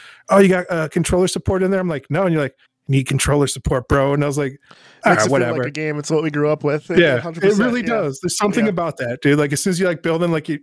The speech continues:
Speaker 1: you have it in your hand and you're, like, playing it, you're like, "Yeah, this is kinda cool. This is a, <laughs> this is, this is something. This is really
Speaker 2: Yep.
Speaker 1: something more than just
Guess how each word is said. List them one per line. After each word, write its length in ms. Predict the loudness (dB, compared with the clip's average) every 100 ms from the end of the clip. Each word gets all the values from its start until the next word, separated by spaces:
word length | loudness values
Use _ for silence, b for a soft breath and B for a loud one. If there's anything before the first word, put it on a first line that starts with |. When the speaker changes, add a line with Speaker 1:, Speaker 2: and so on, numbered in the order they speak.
| -4
Speaker 1:
you 120 | 2
have 180 | 2 2
it 60 | 2
in 80 | 0
your 100 | -2
hand 220 | -4 -2
and 80 | 0
you're, 100 | -2
like, 140 | -4
playing 220 | -4 -2
it, 60 | 0
you're 100 | 0
like, 220 | -2 -4 b b b _ _ 0
"Yeah, 140 | 2
this 100 | 2
is 80 | -2
kinda 260 | -6 -4 -2
cool. 360 | 4 4 4 -4 -2
This 160 | 0 2
is 120 | 2
a, 120 | 0
<laughs> 40 | 0
this 180 | 0 0
is, 240 | -2 -4 -6 -2
this 160 | 0
is 120 | 0 0
something. 300 | -2 -2 -2
This 120 | -2
is 120 | -2
really 260 | 0 0 0
Speaker 2:
Yep. 100 | -2
Speaker 1:
something 400 | -2 -2 -2 -2
more 160 | -2 -2
than 180 | -2 -4
just 240 | -6